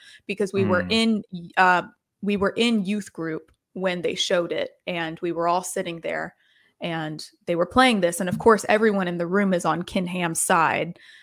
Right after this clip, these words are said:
Speaker 1: uh, which is creation. For those who haven't seen, it's a debate about whether or not creation is a viable model of origins for the universe.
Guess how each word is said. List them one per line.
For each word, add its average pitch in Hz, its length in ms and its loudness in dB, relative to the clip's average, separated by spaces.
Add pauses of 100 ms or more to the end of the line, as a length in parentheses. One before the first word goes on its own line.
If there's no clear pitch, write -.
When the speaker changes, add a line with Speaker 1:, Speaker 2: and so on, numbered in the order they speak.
(120)
Speaker 1:
uh, 156 200 -2
which 170 200 -4
is 170 140 -4
creation. 190 480 0
For 220 100 4
those 254 200 10
who 226 80 6
haven't 190 240 4
seen, 175 320 -2
it's 175 100 -4
a 196 60 2
debate 185 340 4
about 175 280 4
whether 180 220 2
or 170 60 -4
not 165 220 -4
creation 175 420 -8
is 175 100 -10
a 180 60 -6
viable 165 640 -2
model 160 360 -2
of 175 80 -4
origins 165 500 -4
for 180 100 -6
the 165 120 -4
universe. - 600 -6